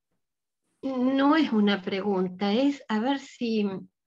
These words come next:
si estoy pensando bien, porque esto de la tela me hizo pa-, me, todo me hizo acordar a la formación del feto.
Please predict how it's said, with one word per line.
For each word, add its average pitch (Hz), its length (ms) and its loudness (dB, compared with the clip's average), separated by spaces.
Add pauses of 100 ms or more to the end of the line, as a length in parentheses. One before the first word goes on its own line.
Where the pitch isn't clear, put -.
(340)
si - 160 -4
estoy 220 180 -2
pensando 226 640 -4
bien, 202 400 -2 (400)
porque 226 280 -2
esto 285 260 0
de 240 120 6
la 208 280 2
tela 220 640 2 (280)
me 240 280 0
hizo 277 380 -2
pa-, 208 260 -2
me, 196 680 -4 (600)
todo 311 280 0
me 240 120 2
hizo 254 280 0
acordar 220 680 0
a 180 80 -2
la 185 100 -2
formación 185 600 -2
del 175 180 -2
feto. 214 640 -4